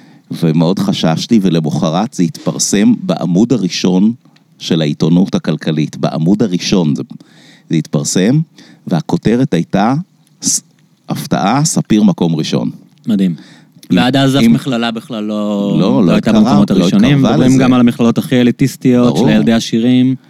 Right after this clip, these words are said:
Speaker 1: זה, היינו עם תשעים ושמונה אחוז מעבר.
Speaker 2: וואו.
Speaker 1: אחת לא עברה. אני, כשנודע לי מי היא, מיד הרמתי לה טלפון, כי היה לי ברור שהיא מבואסת.
Speaker 2: אבל היא הוסיפה אמינות, כי אם זה היה מאה אחוז, אנשים
Speaker 1: נכון.
Speaker 2: היו מרימים גבה.
Speaker 1: <laughs>
Speaker 2: תשעים ושמונה אחוז
Speaker 1: אז
Speaker 2: עדיף על
Speaker 1: זהו, אז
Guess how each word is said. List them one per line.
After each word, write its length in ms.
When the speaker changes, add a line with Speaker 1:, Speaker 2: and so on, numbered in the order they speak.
Speaker 1:
זה, 420
היינו 280
עם 120
תשעים 320
ושמונה 360
אחוז 220
מעבר. 460
Speaker 2:
וואו. 280
Speaker 1:
אחת 400
לא 140
עברה. 320
אני, 720
כשנודע 420
לי 120
מי 140
היא, 240
מיד 280
הרמתי 340
לה 80
טלפון, 640
כי 100
היה 80
לי 120
ברור 300
שהיא 140
מבואסת. 480
Speaker 2:
אבל 160
היא 80
הוסיפה 360
אמינות, 480
כי 100
אם 80
זה 60
היה 80
מאה 200
אחוז, 280
אנשים 260
Speaker 1:
נכון. 40
Speaker 2:
היו 80
מרימים 320
גבה. 200
Speaker 1:
<laughs> 340
Speaker 2:
תשעים 240
ושמונה 340
אחוז 220
Speaker 1:
אז 40
Speaker 2:
עדיף 160
על 60
Speaker 1:
זהו, 80
אז 40